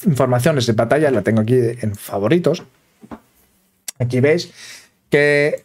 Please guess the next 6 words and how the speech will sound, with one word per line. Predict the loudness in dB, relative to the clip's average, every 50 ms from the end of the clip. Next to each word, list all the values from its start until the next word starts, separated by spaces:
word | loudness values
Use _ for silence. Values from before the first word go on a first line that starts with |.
| _ _
pues | -2 -2 -2 0 -2
aquí | -2 0 2 2 2 2 2 0 -2 -2
saqué | 0 0 0 0 2 2 2 2 2 2
Margarita | 0 0 0 0 2 2 2 2 2 2 2 2 0 0 -2 -2 0
con | 0 0 0 0
Ethelfleda | 2 2 0 0 0 0 0 2 2 2 2 2 0 0 -4